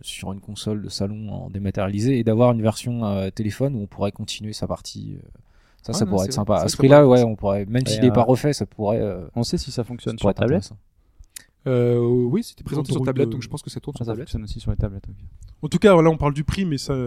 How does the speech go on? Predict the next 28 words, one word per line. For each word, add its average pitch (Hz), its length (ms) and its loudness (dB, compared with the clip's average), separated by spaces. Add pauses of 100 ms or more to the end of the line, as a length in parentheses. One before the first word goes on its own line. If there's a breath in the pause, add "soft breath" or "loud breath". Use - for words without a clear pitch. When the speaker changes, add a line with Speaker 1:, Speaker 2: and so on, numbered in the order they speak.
Speaker 4:
enfin, 113 320 -12
la 127 100 -4
qualité 143 320 -2
intrinsèque 143 400 -4
de 135 80 0
Dragon 135 240 0
Quest 123 260 -6
huit, 170 240 -4
euh, 113 540 -4
celle-ci - 320 -10
est - 20 -2
pas 131 120 -10
remise 123 260 -6
en 123 60 -12
question, 127 400 -10
hein. 123 140 -16
Ça - 160 -16
reste 120 200 -12
un 127 80 -8
excellent 123 360 -6
jeu, 131 240 -4
hein. - 100 -14 (680 loud breath)
Un 131 40 -6
excellent 139 320 -4
Dragon 143 240 -2
Quest. - 640 -2 (100)
On 214 240 -4
continue, 226 720 0